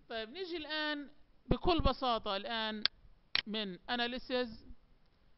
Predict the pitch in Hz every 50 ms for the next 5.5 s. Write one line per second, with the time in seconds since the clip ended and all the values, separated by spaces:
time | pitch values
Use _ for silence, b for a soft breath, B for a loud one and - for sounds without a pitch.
0 | _ _ _ _ - - 196 220 - - - 208 208 196 - - 233 226 233 233
1 | 214 196 208 - - - - 233 226 214 208 214 214 202 185 - - - - -
2 | - - _ _ _ _ - - _ _ _ _ - _ - 214 220 226 220 214
3 | 202 196 208 196 - - 254 240 - 214 196 - 233 226 - - 233 208 196 208
4 | - 202 196 185 180 185 233 233 214 - 269 277 277 262 254 302 - 269 254 -
5 | 294 294 269 269 254 262 262 254 247